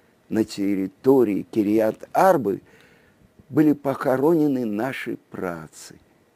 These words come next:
Четыре пары. Адам и Хава, Авраам и Сара, Ицхак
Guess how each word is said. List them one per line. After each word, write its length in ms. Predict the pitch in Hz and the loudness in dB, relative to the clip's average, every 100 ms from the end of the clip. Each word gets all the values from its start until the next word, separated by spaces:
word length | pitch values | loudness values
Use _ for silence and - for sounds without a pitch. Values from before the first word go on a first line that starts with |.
| _ | _
Четыре 760 | - 131 - - 196 185 165 - _ - | -6 -6 -6 -2 0 2 0 -2 _ -6
пары. 360 | 85 78 71 _ _ _ _ _ _ _ _ _ _ | -6 -6 -14 _ _ _ _ _ _ _ _ _ _
Адам 600 | - 104 90 135 104 76 _ _ _ _ _ - | 0 0 2 2 2 -4 _ _ _ _ _ -10
и 100 | 87 | -10
Хава, 500 | - - 62 76 139 _ _ _ _ _ _ _ _ _ _ _ _ _ _ _ _ _ _ _ | -10 -14 -12 -10 -12 _ _ _ _ _ _ _ _ _ _ _ _ _ _ _ _ _ _ _
Авраам 600 | 117 107 123 147 117 85 _ _ _ _ _ _ _ _ | 2 6 4 4 0 -4 _ _ _ _ _ _ _ _
и 100 | - | -10
Сара, 600 | - - 80 71 85 - - _ _ _ _ - | -8 -12 -12 -10 -10 -10 -16 _ _ _ _ -2
Ицхак 720 | 160 - - 175 151 - | -2 -2 -4 0 0 0